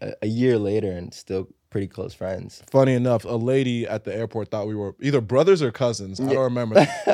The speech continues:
Speaker 2: Or, or you,
Speaker 1: Yeah,
Speaker 2: I don't
Speaker 1: yeah.
Speaker 2: remember which, but she, yeah, she was in line in front of us. She looked back. She was like, "Are you guys related? Are you cousins?" I'm like, and we're like, "Nah, we met at the airport." <laughs> Like,
Speaker 1: <laughs> Like ten seconds
Speaker 2: like
Speaker 1: ago.
Speaker 2: ten seconds ago, right, right before all of this.
Speaker 1: Yeah.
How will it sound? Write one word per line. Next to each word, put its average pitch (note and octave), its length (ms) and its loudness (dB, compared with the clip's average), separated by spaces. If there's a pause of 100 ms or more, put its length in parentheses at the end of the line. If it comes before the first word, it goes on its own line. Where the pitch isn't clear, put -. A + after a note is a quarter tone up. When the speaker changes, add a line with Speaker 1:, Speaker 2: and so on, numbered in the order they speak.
Speaker 2:
Or, E3 160 4
or E3+ 140 4
you, E3 200 2
Speaker 1:
Yeah, F3 260 10
Speaker 2:
I D#3 40 12
don't D#3+ 100 12
Speaker 1:
yeah. D#3+ 60 8
Speaker 2:
remember D3+ 180 8
which, C#3+ 240 8
but C#3+ 140 0
she, E3+ 200 6 (220)
yeah, E3 140 8
she F3+ 160 2
was E3+ 100 8
in D#3 80 4
line C#3+ 160 8
in C3 80 4
front C#3+ 240 4
of B2+ 60 4
us. B2+ 100 2
She B2+ 120 -6
looked C3 200 -2
back. B2+ 200 0
She C3 60 -6
was A#2+ 60 -2
like, A#2 220 -2
"Are B2 40 -6
you D3+ 120 -4
guys G4+ 420 -2
related? C3 500 -4
Are C3+ 60 -2
you B2 140 -4
cousins?" C#3+ 340 -2
I'm A#2+ 60 -4
like, G#2+ 160 -6 (340)
and D3 100 2
we're D3+ 120 6
like, B2+ 160 4
"Nah, A2+ 180 -2
we C#3+ 140 4
met D3+ 240 10
at B2+ 80 2
the B2+ 80 -4
airport." C#3 340 10
<laughs> G#3 100 10
Like, A#3 220 12
Speaker 1:
<laughs> - 0 -
Like G3 580 10
ten D#3+ 180 8
seconds D3+ 180 8
Speaker 2:
like F#3+ 200 12
Speaker 1:
ago. D3 60 4
Speaker 2:
ten G#3 240 10
seconds F3 320 12
ago, D#3+ 260 12
right, E3+ 280 12
right F3 240 10
before D3+ 360 8
all B2+ 240 4
of - 80 -4
this. G#2+ 180 -6
Speaker 1:
Yeah. C#3 1080 6